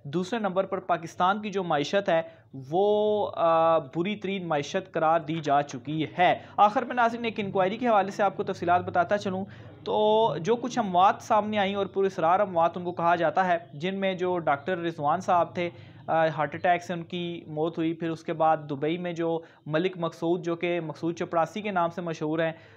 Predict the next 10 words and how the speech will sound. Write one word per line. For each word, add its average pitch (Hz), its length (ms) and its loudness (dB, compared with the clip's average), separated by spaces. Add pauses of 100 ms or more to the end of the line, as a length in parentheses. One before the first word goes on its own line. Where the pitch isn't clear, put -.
(120)
अ, 147 160 6
मशहूर 165 380 0
थे, 185 260 0
अ, 160 480 0
उनकी 180 260 -6
मौत 190 220 -2
सामने 180 320 0
आई। 180 220 2 (280)
फिर, 202 220 2
अ, 175 640 2